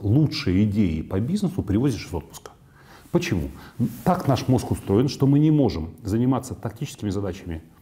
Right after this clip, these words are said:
вот, оперативкой и стратегическими одновременно. Разные участки коры головного мозга, они, они как, как вот эта вот, э, э, старинная игрушка, да, когда два медведя там, тш-тш,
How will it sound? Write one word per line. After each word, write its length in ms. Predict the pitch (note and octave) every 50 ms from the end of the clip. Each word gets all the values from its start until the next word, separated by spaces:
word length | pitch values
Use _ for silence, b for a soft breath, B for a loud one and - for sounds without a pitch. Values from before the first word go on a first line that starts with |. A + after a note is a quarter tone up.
| _ _ -
вот, 140 | F#2+ E2+
оперативкой 720 | - - G2 A2+ A#2+ A2 G#2+ - - G3 F#3+ - - E2 E2+ - -
и 80 | C3
стратегическими 640 | G#2+ - - A2 - B2 C3 D3+ D3 - - - G2+ F#2+
одновременно. 540 | F#2 G2 G#2+ G#2 G2 F#2 D#2+ D#2 D#2 D2+ - - - - - - -
Разные 300 | - C3+ C3+ A#2 G#2 A#2
участки 300 | A2+ - A#2+ A2 - -
коры 200 | A2 - A#2 A#2+
головного 280 | G#2+ A#2 A#2 C#3+ F#3 A3+
мозга, 260 | A#3+ B3 G#3+ C3+ B2+
они, 200 | C#3 F#3 G3 - - - - - -
они 180 | - C3+ F3 F#3
как, 260 | F#3 B2+ G#2 - - - - -
как 140 | - A2+ -
вот 100 | C3 B2+
эта 140 | C3 A#2+
вот, 200 | A#2 A2+ G#2+ B B B B B B B
э, 160 | B2 G#2 G2+ G#2 - - - - -
э, 180 | B2 B2 A#2+ A#2+ B2+ - - - C3 C3+ C3+
старинная 560 | - - - E3 F3 E3 C#3 C3 C3 B2 C3 D3+
игрушка, 460 | C#3+ E3+ D#3+ B2 - - - D#2 D#2+
да, 140 | G2 D3 -
когда 240 | - A2 A2 G#2
два 380 | G2+ A2 A#2+ G#2+ G2 G#2 B2 G#2+
медведя 440 | F#2+ G2 G#2 A2 D3 G#3 G3+ C#3 G2
там, 180 | - - D#2
тш-тш, 480 | - - - - C3 - - - -